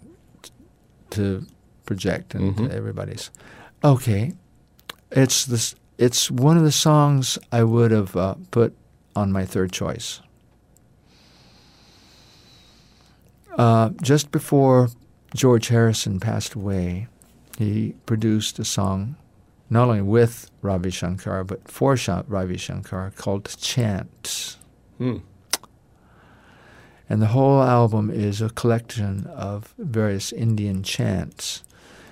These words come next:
Speaker 1: And George's touch was just to, uh, it was, it wa-, to orchestrate it, basically. It, some of the chants would have simply been, uh, s-, one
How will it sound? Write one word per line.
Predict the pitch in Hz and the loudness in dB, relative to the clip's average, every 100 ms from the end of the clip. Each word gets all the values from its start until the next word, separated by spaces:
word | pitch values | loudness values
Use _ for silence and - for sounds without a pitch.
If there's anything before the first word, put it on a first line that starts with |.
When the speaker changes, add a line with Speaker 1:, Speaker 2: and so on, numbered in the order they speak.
| - _ - | -20 _ -6
Speaker 1:
And | 104 98 98 - | -2 -2 -4 -6
George's | 120 - 131 123 110 110 101 - - _ _ | -4 2 4 4 4 0 -2 -4 -8 _ _
touch | - 110 98 - - - | -4 -2 -4 -6 -10 -10
was | - 101 98 | -6 -6 -6
just | - 104 - - - | -4 -4 -4 -10 -8
to, | 113 117 _ _ _ _ _ _ _ _ _ _ _ _ _ _ _ _ _ _ _ - | -8 -8 _ _ _ _ _ _ _ _ _ _ _ _ _ _ _ _ _ _ _ -6
uh, | 104 - 156 | -6 -6 -8
it | 117 | -4
was, | 110 101 - - - - _ _ _ - | -4 -4 -10 -14 -20 -20 _ _ _ -4
it | 104 | -2
wa-, | 98 254 | -2 -4
to | - | 2
orchestrate | 120 127 139 113 - 98 87 | 4 4 2 -2 -2 -4 -4
it, | 92 - | -6 -6
basically. | 104 90 - 92 90 - 175 _ _ _ | -4 -4 -6 -10 -12 -12 -14 _ _ _
It, | - 104 - 320 320 | -4 -2 -4 -14 -10
some | - 123 120 | -4 0 2
of | 113 | 0
the | 107 | -2
chants | 117 107 - | -2 -2 -2
would | 110 107 | -4 -4
have | 98 | -4
simply | - 107 98 107 | -4 -4 -4 -4
been, | 92 95 92 87 107 - _ _ _ _ _ _ _ _ _ _ _ _ _ _ _ _ _ _ _ _ _ 220 | -2 0 0 -2 -6 -12 _ _ _ _ _ _ _ _ _ _ _ _ _ _ _ _ _ _ _ _ _ -12
uh, | 170 98 92 | -4 -2 -2
s-, | - - | -6 -6
one | 110 107 107 | -2 0 -2